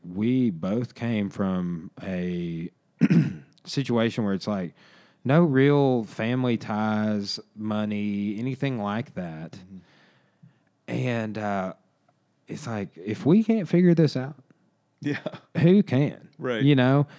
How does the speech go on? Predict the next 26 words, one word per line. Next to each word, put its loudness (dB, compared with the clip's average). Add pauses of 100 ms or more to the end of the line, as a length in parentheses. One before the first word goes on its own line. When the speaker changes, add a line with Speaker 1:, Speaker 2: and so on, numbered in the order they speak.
(180)
Speaker 1:
I 4
was 4
telling 4
this -2
to -2
another -2
friend -4
of -4
mine, -2
who's -6
a -20
professor, -10 (100)
and -6
he -2
was -4
just -6
like, -10
"Imagine -8
if -12
you -6
were -10
black." -12 (240)
And 0
I 2
was -2
like, -4